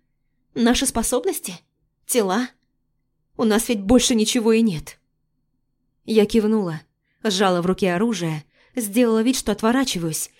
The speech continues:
и замахнулась. Но воткнула иглу не в шею, как это делали со мной, потому что человек был достаточно высоким, а вонзила в ногу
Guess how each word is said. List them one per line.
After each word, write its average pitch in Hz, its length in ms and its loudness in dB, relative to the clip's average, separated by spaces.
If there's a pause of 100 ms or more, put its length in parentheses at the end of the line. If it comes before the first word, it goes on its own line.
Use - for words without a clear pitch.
и 277 120 2
замахнулась. 254 800 2 (460)
Но 240 180 2
воткнула 247 460 2
иглу 214 300 4
не 226 140 4
в 220 60 -8
шею, 240 400 0
как 185 180 -2
это 196 160 2
делали 185 360 0
со 208 220 -2
мной, 180 420 -2 (480)
потому 202 300 2
что 220 180 -2
человек 226 500 0
был 175 280 -2 (220)
достаточно 240 600 0
высоким, 165 600 -2 (320)
а 220 140 -2
вонзила 202 460 4
в 180 80 -4
ногу 196 400 0